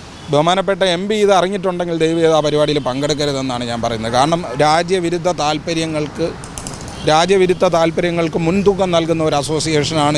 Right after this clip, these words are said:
ഇത് എന്നുള്ളത് അവരുടെ ആ പ്രവർത്തന റിപ്പോർട്ടിൽ നിന്ന് തന്നെ വായിക്കാൻ കഴിയും. അല്ലെങ്കിൽ അവർക്കൊരിക്കലും അങ്ങനെ ഒരു മാനസിക നിലയിലല്ലാത്ത ആൾക്കാർക്കൊരിക്കലും പർവേസ് മുഷറഫിൻ്റെ പേര് അതിനകത്ത്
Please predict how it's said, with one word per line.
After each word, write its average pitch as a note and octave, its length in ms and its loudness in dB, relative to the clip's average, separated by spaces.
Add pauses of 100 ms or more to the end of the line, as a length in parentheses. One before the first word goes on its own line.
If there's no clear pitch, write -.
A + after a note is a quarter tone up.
ഇത് D3+ 120 2 (100)
എന്നുള്ളത് C#3 420 0 (540)
അവരുടെ D3+ 380 4
ആ C#3 120 2
പ്രവർത്തന D#3+ 500 -2
റിപ്പോർട്ടിൽ D#3 420 0
നിന്ന് D3+ 260 -4
തന്നെ C#3 220 0
വായിക്കാൻ B2+ 440 -2
കഴിയും. G#2 240 -6 (340)
അല്ലെങ്കിൽ F3+ 360 2
അവർക്കൊരിക്കലും F3+ 580 2 (100)
അങ്ങനെ G3 260 -2
ഒരു G3 160 0
മാനസിക F3+ 420 2 (640)
നിലയിലല്ലാത്ത E3+ 720 4 (120)
ആൾക്കാർക്കൊരിക്കലും D#3+ 800 0 (160)
പർവേസ് F3+ 400 0
മുഷറഫിൻ്റെ D#3 480 0
പേര് D3 240 0
അതിനകത്ത് D3 320 0